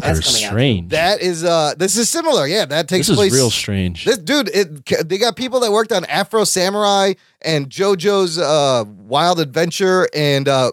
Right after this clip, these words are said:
Speaker 3: Kill la Kill, Ruggs, that you told me about.
Speaker 1: Oh, there should be some, uh,
Speaker 3: Screenplay written by a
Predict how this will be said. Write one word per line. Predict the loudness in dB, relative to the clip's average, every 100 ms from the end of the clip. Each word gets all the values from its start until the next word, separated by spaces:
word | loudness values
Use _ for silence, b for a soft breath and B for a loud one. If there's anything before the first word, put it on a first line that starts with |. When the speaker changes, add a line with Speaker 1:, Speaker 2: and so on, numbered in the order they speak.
| -4
Speaker 3:
Kill | 0 0 2
la | -4
Kill, | -6 -2 0 0 -2 -4
Ruggs, | -2 0 -2
that | -2 -2
you | 0
told | 0 2
me | 0
about. | 0 0 -2
Speaker 1:
Oh, | -2 0 2 0
there | -2
should | -2 -2
be | -2
some, | 0 0 0
uh, | 0 2 2 0
Speaker 3:
Screenplay | -2 -2 0 0 0 0 0
written | 0 0
by | -2
a | 0